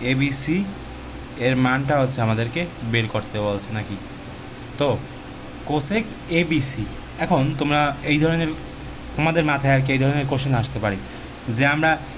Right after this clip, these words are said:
এবিসি কোণ কত সেটা আমরা জানি না। আসলে কিন্তু তোমরা জানো। কীভাবে জানো? একটু চিত্রের দিকে লক্ষ্য করো। তো এই যে চিত্র, সেই চিত্রে কিন্তু আছে, কি আছে?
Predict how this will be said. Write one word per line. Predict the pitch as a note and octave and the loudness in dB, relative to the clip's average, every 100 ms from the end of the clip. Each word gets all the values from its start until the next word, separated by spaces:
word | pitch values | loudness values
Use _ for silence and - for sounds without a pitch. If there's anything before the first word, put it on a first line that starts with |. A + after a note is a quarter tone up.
| - | -4
এবিসি | D#3+ E3+ F3+ - F3+ | 2 6 4 4 2
কোণ | F3 E3+ E3+ E3 C3+ C3 | 4 6 6 2 -2 -2
কত | D#3+ D3+ D3+ | 0 2 4
সেটা | C#3 C#3+ | 4 2
আমরা | D3 | 2
জানি | C3 A#2 G#2+ | 2 2 2
না। | G#2 - | 0 -2
আসলে | A2+ D#3+ F3 | -2 0 2
কিন্তু | F#3 | 2
তোমরা | F3+ F3+ D#3+ | 4 4 4
জানো। | B2 A2+ G#2 G2+ | 4 2 0 2
কীভাবে | C#3+ D#3+ | 4 6
জানো? | D#3+ E3+ G3 G3+ - - C#3 | 4 2 0 -4 -10 -8 -4
একটু | D3+ | -2
চিত্রের | D#3+ D#3+ F3 | 0 2 2
দিকে | E3+ F3+ | 4 4
লক্ষ্য | D#3+ C3 C3 | 4 4 4
করো। | A#2+ F#2+ - - - - | 2 0 -4 -12 -12 0
তো | C3+ C#3 C3+ | 2 4 2
এই | E3 | 2
যে | F#3 | 4
চিত্র, | F#3+ G3+ F#3+ B2 A#2+ - - - | 2 2 2 4 2 -2 -10 -2
সেই | D3+ | -2
চিত্রে | C#3 F3+ F#3 | 0 0 2
কিন্তু | F3+ F#3 F#3 | 2 4 4
আছে, | C3 C3 A2+ | 4 2 -4
কি | D#3+ E3+ | 4 4
আছে? | E3+ A3+ | 4 0